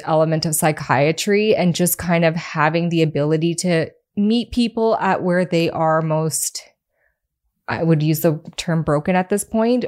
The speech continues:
or at their lowest, and having the ability to let them know that help and support is there and I'm able to help you get through this,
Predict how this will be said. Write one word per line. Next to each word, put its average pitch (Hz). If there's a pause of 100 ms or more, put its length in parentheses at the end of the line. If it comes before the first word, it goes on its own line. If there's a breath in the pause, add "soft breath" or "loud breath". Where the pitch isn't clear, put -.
or 175
at 156
their 165
lowest, 233 (320 soft breath)
and 196
having 196
the 214
ability 185
to 202
let 170
them 175
know 156
that 160 (640)
help 190
and 196
support 180
is 170
there 151
and 175 (360)
I'm 170
able 175
to 190
help 170
you 180
get 151
through 160
this, 262